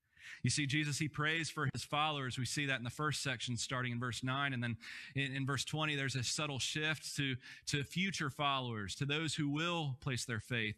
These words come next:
in Christ, to those that will receive the word. That weapon is the same for us.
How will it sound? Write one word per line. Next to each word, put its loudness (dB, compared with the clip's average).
in -2
Christ, -2
to -4
those 0
that -2
will 2
receive -2
the -2
word. -2
That 2
weapon 0
is 0
the -4
same 0
for -2
us. -4